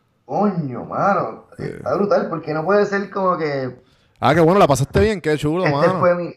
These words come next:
Speaker 1: o este fue mi journey, como que
Speaker 2: Ajá, ajá.
Speaker 1: vine para Los Ángeles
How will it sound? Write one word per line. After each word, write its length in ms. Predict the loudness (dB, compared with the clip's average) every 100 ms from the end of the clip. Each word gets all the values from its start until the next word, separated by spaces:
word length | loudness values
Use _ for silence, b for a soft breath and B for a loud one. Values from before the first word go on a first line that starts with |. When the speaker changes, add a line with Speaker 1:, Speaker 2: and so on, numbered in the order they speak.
| -4
Speaker 1:
o 140 | -2
este 180 | -2 -6
fue 140 | -8
mi 160 | -8 -6
journey, 320 | -6 -6 -6
como 220 | -6 -4
que 200 | -4 -6
Speaker 2:
Ajá, 440 | -6 -8 -6 -6 -8
ajá. 180 | -10 -12 _ _ _ _ _ _
Speaker 1:
vine 160 | 0 2
para 120 | 2
Los 80 | 2
Ángeles 640 | 0 -2 -2 0 -2 -4